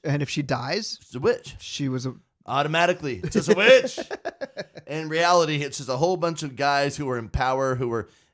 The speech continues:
Speaker 2: banging or raping or molesting and abusing their power, and then you could just blame them on being a witch.
Speaker 1: Mm-hmm.
Speaker 2: She's a liar. She's a witch.
Speaker 1: <laughs>
Speaker 2: And not much has changed.
Speaker 1: So, uh, tw-, twenty-five minutes.
Speaker 2: Wow.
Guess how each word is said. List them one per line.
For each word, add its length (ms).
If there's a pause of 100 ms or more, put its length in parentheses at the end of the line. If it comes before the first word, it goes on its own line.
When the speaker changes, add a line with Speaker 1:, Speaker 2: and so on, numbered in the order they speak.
Speaker 2:
banging 760
or 460
raping 380
or 40
molesting 640 (300)
and 200
abusing 500
their 100
power, 340
and 80
then 240 (160)
you 100
could 120
just 180
blame 220
them 160
on 140
being 160
a 60
witch. 340
Speaker 1:
Mm-hmm. 360
Speaker 2:
She's 180
a 40
liar. 400
She's 160
a 60
witch. 460
Speaker 1:
<laughs> 1000
Speaker 2:
And 280
not 200
much 180
has 120
changed. 640
Speaker 1:
So, 440
uh, 460 (840)
tw-, 200
twenty-five 420
minutes. 340 (920)
Speaker 2:
Wow. 340